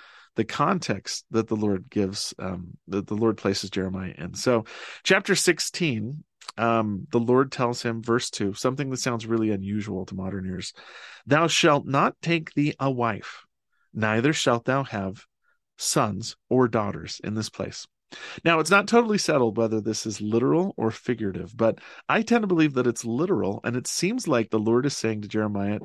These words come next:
"Don't take a family," which,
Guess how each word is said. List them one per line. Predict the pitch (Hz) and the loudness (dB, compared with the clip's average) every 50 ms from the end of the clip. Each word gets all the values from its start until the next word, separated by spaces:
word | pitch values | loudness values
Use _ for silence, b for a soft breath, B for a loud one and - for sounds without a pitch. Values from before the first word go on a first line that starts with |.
| - _ - | -12 _ -4
"Don't | - 127 120 117 135 151 - - - _ b b b b b b b b - | -2 0 0 0 -2 -4 -8 -12 -16 _ b b b b b b b b -4
take | - 110 107 101 - - - - | 0 2 2 2 0 -4 -8 -6
a | - 107 | -6 -6
family," | - _ - 147 170 185 170 120 92 - 107 - _ _ _ _ _ _ _ _ B B B B B | -4 _ -2 -2 -2 -2 -4 -4 -6 -8 -10 -16 _ _ _ _ _ _ _ _ B B B B B
which, | B - 180 185 - - | B 6 6 6 6 0